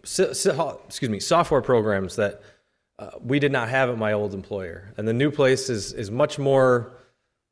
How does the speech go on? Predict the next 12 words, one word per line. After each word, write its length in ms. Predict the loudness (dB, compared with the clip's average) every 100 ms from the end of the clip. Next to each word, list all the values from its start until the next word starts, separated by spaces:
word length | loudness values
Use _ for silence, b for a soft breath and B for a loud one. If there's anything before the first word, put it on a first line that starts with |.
| _
uh, 360 | -12 -12 -14 -20 _ _ _ _
cutting 380 | 0 2 4 4
edge 460 | 2 0 -6 -12 -18 -10
and 120 | -6
has 280 | 0 0 0
all 400 | 0 4 6 4
of 100 | 2
these 320 | -2 -2 -4
different 380 | -6 -6 -6 -6
tracking 420 | -2 0 -2 -8
softwares, 680 | -6 -2 -2 -4 -6 -6
and 100 | -6